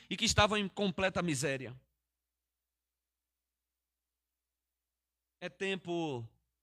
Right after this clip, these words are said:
de subir à casa de Deus. Olha, vai chegar o tempo de você vir a esse lugar aqui de oração. Porque casa de Deus somos nós. Somos eu, você, você que está aí de casa.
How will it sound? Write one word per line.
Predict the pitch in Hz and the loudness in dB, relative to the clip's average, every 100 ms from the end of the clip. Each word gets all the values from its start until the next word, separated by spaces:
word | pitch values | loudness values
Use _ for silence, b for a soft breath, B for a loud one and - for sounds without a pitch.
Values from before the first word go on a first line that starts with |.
| _ _ _ _ | _ _ _ _
de | 151 190 | -2 2
subir | 180 156 180 165 | 4 6 4 4
à | |
casa | - 156 147 | 4 2 2
de | 147 | 2
Deus. | 131 143 139 | 4 6 6
Olha, | 190 185 160 - _ | 6 6 4 -2 _
vai | 175 | 4
chegar | 202 208 | 6 8
o | 214 | 8
tempo | 208 196 | 6 6
de | |
você | 196 - 220 | 4 8 8
vir | 165 220 233 - - _ _ _ _ _ _ _ _ _ _ | 8 6 4 2 -12 _ _ _ _ _ _ _ _ _ _
a | 185 | 6
esse | 208 214 | 6 8
lugar | 214 185 190 | 6 8 8
aqui | 185 190 | 8 6
de | 170 | 8
oração. | 175 175 - 156 151 139 - - - _ _ _ _ _ _ _ _ | 10 8 6 2 2 -2 -6 -14 -20 _ _ _ _ _ _ _ _
Porque | 175 214 | 2 4
casa | 240 233 | 6 4
de | 196 | 6
Deus | 226 240 | 4 6
somos | 262 262 254 | 4 4 4
nós. | 233 247 214 - - _ | 6 6 6 0 -4 _
Somos | - 220 214 190 | -8 -4 -2 4
eu, | 226 226 | 6 6
você, | 214 - 208 214 220 - b b | 2 2 4 6 4 -2 b b
você | 165 202 220 | -4 0 2
que | 208 | 4
está | 202 | 4
aí | |
de | 190 | 4
casa. | 190 208 208 180 | 2 2 2 -6